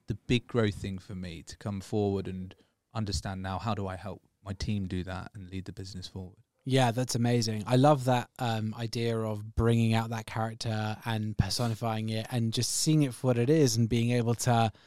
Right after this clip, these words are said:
Speaker 2: not remove it, but just address it in
Speaker 1: Right.
Speaker 2: that way. I think that's such a powerful technique.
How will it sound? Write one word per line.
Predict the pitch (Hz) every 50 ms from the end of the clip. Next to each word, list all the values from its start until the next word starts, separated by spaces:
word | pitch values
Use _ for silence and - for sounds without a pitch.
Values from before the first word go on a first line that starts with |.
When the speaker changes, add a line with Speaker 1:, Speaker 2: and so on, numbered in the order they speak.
| - _ _ _ -
Speaker 2:
not | 190 220 196
remove | 156 139 127 127 131 151 202 240 220 151
it, | 131 117 107
but | 117 117
just | 110 135 123 - - - _ -
address | 123 117 - 135 147 151 - - -
it | 113 101 - _ _ _
in | 139 127
Speaker 1:
Right. | 123
Speaker 2:
that | 120 117 117 123
way. | 131 131 117
I | 107
think | - 135 139
that's | 135 123 117
such | 139 123
a | 127
powerful | - - - 120 127 127 117 101 107 110
technique. | 101 - 117 113 117 117 113 113 107